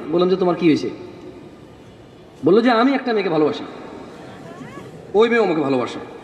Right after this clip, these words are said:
দেখলাম, "তো?" বললো যে, "এখন ওই মেয়ের বাপ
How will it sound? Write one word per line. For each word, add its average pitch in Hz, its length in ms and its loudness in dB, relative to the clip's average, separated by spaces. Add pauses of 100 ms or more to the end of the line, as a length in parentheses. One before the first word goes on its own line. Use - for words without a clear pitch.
(760)
দেখলাম, 160 280 0
"তো?" 240 260 4 (840)
বললো 185 140 4
যে, 233 80 2
"এখন 247 300 4
ওই 294 280 6
মেয়ের 285 280 2
বাপ 262 160 0